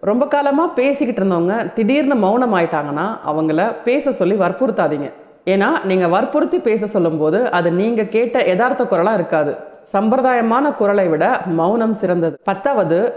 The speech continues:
நிரந்தரமானவங்கன்னு யாருமே இல்ல. ஆனாலும் இந்த உலகத்துல மனிதர்களை தவிர்த்துட்டு வாழ முடியாது.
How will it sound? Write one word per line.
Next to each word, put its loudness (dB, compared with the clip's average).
நிரந்தரமானவங்கன்னு 2
யாருமே 2
இல்ல. -2
ஆனாலும் 0
இந்த 0
உலகத்துல 0
மனிதர்களை 0
தவிர்த்துட்டு -2
வாழ 2
முடியாது. -2